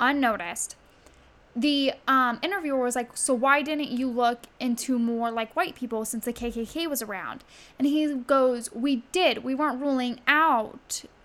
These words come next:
white people." And the interviewer was like, "Yeah, but you just said you were in the profile that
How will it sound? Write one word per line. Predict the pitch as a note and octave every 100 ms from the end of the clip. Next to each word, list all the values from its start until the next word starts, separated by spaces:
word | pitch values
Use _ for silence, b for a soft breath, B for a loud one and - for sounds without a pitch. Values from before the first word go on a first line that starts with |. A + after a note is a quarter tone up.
| _
white | A#3 A#3 G#3+ - _ - - _ _ _ -
people." | C4 - - - - - - B B B -
And | B3+
the | -
interviewer | D4 D4+ C4+ C4+
was | B3+ B3
like, | A#3+ D4
"Yeah, | E4+ C4
but | A#3+ A3+ -
you | A#3 B3
just | C4 B3+ B3 -
said | B3+
you | A3
were | A#3+ - - _ _ _ _ _ _ _ - A3+ -
in | C4
the | A#3+
profile | C#4 F4 B3+ A#3
that | A3+ A3 -